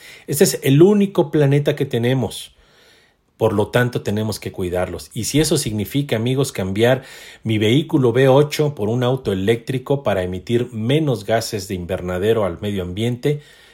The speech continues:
caramba, estoy totalmente dispuesto a hacer este cambio y este sacrificio. Espero que este post-, este podcast, amigos, les haya gustado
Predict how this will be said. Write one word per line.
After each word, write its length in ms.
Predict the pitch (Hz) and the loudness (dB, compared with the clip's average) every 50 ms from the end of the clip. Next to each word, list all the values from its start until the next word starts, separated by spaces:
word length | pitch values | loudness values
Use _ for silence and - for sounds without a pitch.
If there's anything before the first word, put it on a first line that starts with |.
| _ _ | _ _
caramba, 480 | - 95 92 98 101 101 95 92 87 - | -6 -4 -2 0 0 0 0 -2 -4 -6
estoy 480 | - - - - - 117 120 135 - - _ _ _ _ | -10 -14 -6 0 2 2 2 2 0 -6 _ _ _ _
totalmente 800 | - 101 95 - - 127 147 127 120 107 98 101 110 110 101 110 95 | -6 -6 -4 -2 0 0 0 0 -2 -2 -2 -2 -2 -2 -2 -4 -6
dispuesto 840 | 92 90 82 - - _ - 110 98 95 - - - 98 98 - _ - | -6 -8 -10 -12 -12 _ -4 -2 -2 -2 -4 -6 -6 -6 -8 -8 _ -16
a 140 | - 87 85 | -12 -10 -10
hacer 480 | 82 - - 101 98 95 98 - - _ _ _ _ - | -8 -6 -2 -2 -2 -2 -4 -8 -16 _ _ _ _ -8
este 340 | 110 101 - - - 92 | -8 -8 -6 -8 -10 -10
cambio 340 | - - 95 92 92 82 87 | -8 -8 -6 -6 -6 -6 -8
y 100 | 85 90 | -8 -8
este 180 | 87 - - 95 | -6 -6 -8 -8
sacrificio. 640 | - 92 87 - 90 87 - 92 82 - - - - _ _ _ _ - - _ _ - - - - - - - _ _ _ _ | -8 -10 -10 -10 -12 -12 -12 -14 -14 -14 -14 -16 -18 _ _ _ _ -20 -20 _ _ -20 -20 -20 -20 -20 -20 -20 _ _ _ _
Espero 400 | - 98 - - 135 131 131 123 | -6 -6 0 4 4 4 4 4
que 200 | - 120 117 131 | 4 6 6 6
este 520 | 139 135 - - 151 147 147 147 - - - _ | 4 2 2 4 4 4 4 2 -4 -16 -2 _
post-, 340 | - 135 156 151 147 - - | 4 6 6 4 2 0 -2
este 240 | 131 127 - - | -2 -2 -2 -2
podcast, 420 | - - 147 147 147 - 143 120 - | 0 0 0 0 0 -2 -4 -4 -2
amigos, 240 | 127 131 135 143 135 | -4 -2 -2 -2 -2
les 160 | 113 - - | -2 -2 -2
haya 120 | 110 113 | -2 -2
gustado 680 | 110 107 98 - - 123 117 117 120 139 151 - _ | -2 -4 -6 -4 0 2 2 4 2 0 -2 -4 _